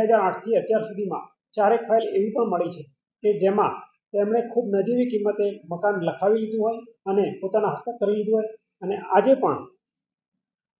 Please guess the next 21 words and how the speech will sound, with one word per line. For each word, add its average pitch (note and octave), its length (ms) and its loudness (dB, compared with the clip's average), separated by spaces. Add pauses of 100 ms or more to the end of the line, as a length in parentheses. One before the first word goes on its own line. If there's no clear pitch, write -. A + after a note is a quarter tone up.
(340)
વ્યાજે F#3+ 380 8
લઈ B3 160 8
જનારા A#3 360 2
વ્યક્તિઓ G#3+ 460 -6
વ્યાજ F3 320 0
ભરતા F3 260 0
હોય F#3 160 2
તેવી - 440 -2
સિસ્ટમ - 320 -10
તેમણે F3+ 340 -6
બનાવી D#3+ 320 -4
હતી. D#3 240 -10 (360)
પોતે A#3 500 2 (440)
હાઉસકીપિંગના A3 560 0
માણસોનું G#3 540 -2
કામ G3 220 0
કરે G#3+ 200 0
છે G#3+ 120 -6
તેવું G#3 220 -2
જણાવે E3+ 340 0
છે, A3+ 140 -12